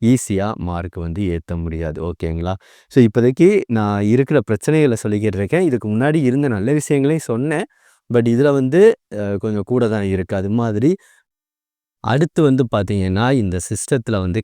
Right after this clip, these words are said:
காம்பஸ் வந்து ரொட்டேட் ஆகுறது ரொம்ப இருக்கு. அதாவது, இப்ப நம்ம ஸ்பீட் ஃபில்டர் யூஸ் பண்ணி நம்ம அலைகளுக்கு ஏத்தி போட்டுச்சுன்னா, அ, ஒரு ஸ்டேபிளா வச்சிருப்போம். But இருந்த இடத்துலயே, அ, ஜீரோ பாயிண்ட் எயிட், ஒன்னு, ஒன் பாயிண்ட் ஃபைவ்ல நம்ம வந்து போற மாதிரியே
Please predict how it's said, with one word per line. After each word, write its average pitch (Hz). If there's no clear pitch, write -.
காம்பஸ் 160
வந்து 92
ரொட்டேட் 113
ஆகுறது 87
ரொம்ப 82
இருக்கு. 80
அதாவது, 92
இப்ப 107
நம்ம 92
ஸ்பீட் 180
ஃபில்டர் 110
யூஸ் 120
பண்ணி 117
நம்ம 113
அலைகளுக்கு 120
ஏத்தி 120
போட்டுச்சுன்னா, 110
அ, 98
ஒரு 110
ஸ்டேபிளா 143
வச்சிருப்போம். 92
But 92
இருந்த 160
இடத்துலயே, 110
அ, 98
ஜீரோ 104
பாயிண்ட் 101
எயிட், 98
ஒன்னு, 104
ஒன் 104
பாயிண்ட் 123
ஃபைவ்ல 104
நம்ம 101
வந்து 92
போற 98
மாதிரியே 95